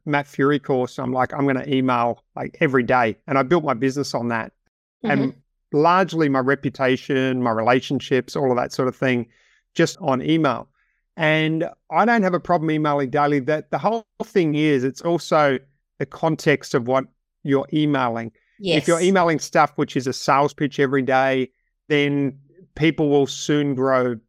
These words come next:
Speaker 1: tired of that, because, like, it's like having someone calling you up and, I don't know, knocking on your door and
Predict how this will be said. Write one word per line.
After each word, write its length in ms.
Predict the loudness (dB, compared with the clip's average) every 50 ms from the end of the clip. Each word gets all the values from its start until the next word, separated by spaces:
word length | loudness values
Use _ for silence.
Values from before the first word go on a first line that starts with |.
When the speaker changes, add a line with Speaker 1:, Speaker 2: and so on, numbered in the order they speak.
| _ _ -20
Speaker 1:
tired 380 | -6 -2 2 2 4 4 2 2
of 160 | 0 0 0
that, 260 | 0 0 -2 -2 -6
because, 320 | -4 -2 -2 -2 -2 -2
like, 320 | 0 2 2 2 2 0 -4
it's 240 | -8 -8 -6 -2 2
like 180 | 2 2 4
having 220 | 2 2 0 0 -2
someone 300 | -2 -2 -2 -2 -2 -6
calling 340 | -4 -2 -2 0 0 0
you 140 | 0 0 0
up 180 | 0 0 0 -2
and, 220 | -4 -4 -4 -8 -10 _ _ _ _ _ _ _ _ _
I 60 | -6
don't 60 | -2 0
know, 320 | 0 0 0 0 -2 0
knocking 240 | 0 0 0 0 0
on 120 | 0 0 0
your 100 | 0 2
door 220 | 0 0 0 -2
and 200 | -4 -4 -6